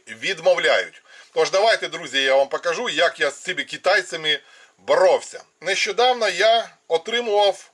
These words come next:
мікрофон. Як бачите, в ньому написано два метри. Якщо ми зайдемо на цей товар,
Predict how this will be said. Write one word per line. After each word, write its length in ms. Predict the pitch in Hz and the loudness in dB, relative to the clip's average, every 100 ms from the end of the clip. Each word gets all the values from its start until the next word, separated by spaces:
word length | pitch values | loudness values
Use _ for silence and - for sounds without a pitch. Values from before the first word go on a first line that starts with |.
| _ | _
мікрофон. 540 | 131 - 226 - 175 107 - 117 | -8 -2 0 0 0 -2 -6 -2
Як 240 | 180 160 | -2 0
бачите, 440 | 190 277 - - | -2 -2 -4 -6
в 60 | 170 | -6
ньому 220 | 190 254 233 | -2 -2 0
написано 540 | 220 254 185 113 98 | -2 -4 -8 -8 -10
два 460 | 95 120 185 269 - - | -6 0 2 2 -4 -16
метри. 600 | 117 135 117 - - - _ - - - | -4 0 0 -4 -14 -18 _ -20 -20 -4
Якщо 340 | 135 - 254 | -2 0 0
ми 120 | 247 | 0
зайдемо 600 | 175 190 175 185 127 98 - _ | 0 0 2 0 0 -6 -10 _
на 100 | 131 | -6
цей 220 | 139 196 | -2 -4
товар, 420 | 240 185 110 95 | 0 0 0 0